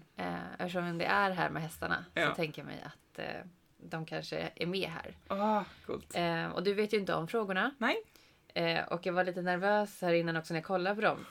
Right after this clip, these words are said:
Speaker 1: För jag tänker att det här är en podd om hästar. Men så när jag tänker den tanken så tänker jag också att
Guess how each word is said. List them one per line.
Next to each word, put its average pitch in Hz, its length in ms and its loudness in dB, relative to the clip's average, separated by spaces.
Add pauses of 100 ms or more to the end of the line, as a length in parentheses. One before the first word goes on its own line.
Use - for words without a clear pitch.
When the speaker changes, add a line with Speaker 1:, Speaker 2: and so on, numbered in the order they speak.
(140)
Speaker 1:
För 185 80 4
jag 175 40 4
tänker 175 160 0
att 170 60 0
det 180 60 -4
här 170 100 2
är 165 60 2
en 165 60 -2
podd 165 200 2
om 160 100 0
hästar. 202 680 2
Men 185 220 2
så 175 300 2 (160)
när 180 160 0
jag 165 160 2
tänker 208 280 0
den 175 140 4
tanken 156 360 0
så - 80 -6
tänker 160 300 -2
jag 156 80 2
också - 180 -6
att - 360 -8